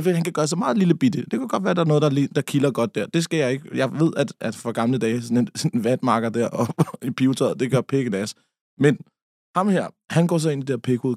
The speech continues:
gnider lidt på indersiden. Mm, alt er dejligt og sådan noget, ikke? Og så fordi han har taget kokain, <laughs> så skal han nyse. Og så nyser han på fulde gardiner og kan ikke styre sine superkræfter, så han vokser til normal størrelse.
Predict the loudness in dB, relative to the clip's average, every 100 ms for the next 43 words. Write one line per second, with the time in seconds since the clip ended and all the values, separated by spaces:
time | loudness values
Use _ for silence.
0 | 0 0 2 0 2 2 2 2 0 0
1 | 0 -2 -6 -8 -6 -4 -2 0 -2 0
2 | -2 -2 -2 -2 0 0 0 -2 -2 0
3 | 4 4 2 _ _ _ _ -14 -12 -6
4 | -4 -2 0 0 0 2 4 6 8 6
5 | 4 0 _ _ -14 -12 -10 -10 -12 -2
6 | 0 2 2 4 6 4 2 0 2 0
7 | -6 _ -4 -4 0 2 2 0 -2 -2
8 | -4 -4 -4 -2 -4 -4 -2 -2 -2 -2
9 | -4 -4 -4 -2 -2 -4 -4 -2 -2 0
10 | -2 -2 -4 0 0 0 0 0 2 6
11 | 4 4 -2